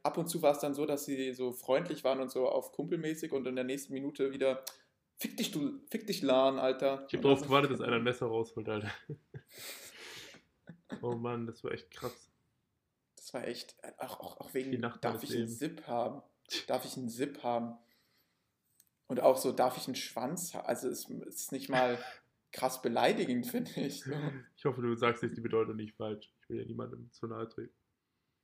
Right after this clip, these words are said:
Speaker 1: Wie Sip? Sip heißt Schwanz.
Speaker 2: Ja, okay.
Speaker 1: Oder Penis.
Speaker 2: Hast du nochmal
Speaker 1: Ja.
Speaker 2: nachgecheckt? Mhm.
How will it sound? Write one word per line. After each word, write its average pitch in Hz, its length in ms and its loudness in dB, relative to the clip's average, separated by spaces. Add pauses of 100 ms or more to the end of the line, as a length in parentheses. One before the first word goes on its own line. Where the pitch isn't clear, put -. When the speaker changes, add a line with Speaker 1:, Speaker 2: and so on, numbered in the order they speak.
(1300)
Speaker 1:
Wie 117 140 -2
Sip? - 320 -2 (160)
Sip 165 200 -4
heißt 175 280 0
Schwanz. 117 320 -4
Speaker 2:
Ja, 175 260 2
okay. - 200 -6
Speaker 1:
Oder 120 100 -2
Penis. 120 540 -4
Speaker 2:
Hast 120 140 -4
du 123 40 0
nochmal 117 200 -2
Speaker 1:
Ja. 110 100 0
Speaker 2:
nachgecheckt? 117 500 -6
Mhm. 123 240 -10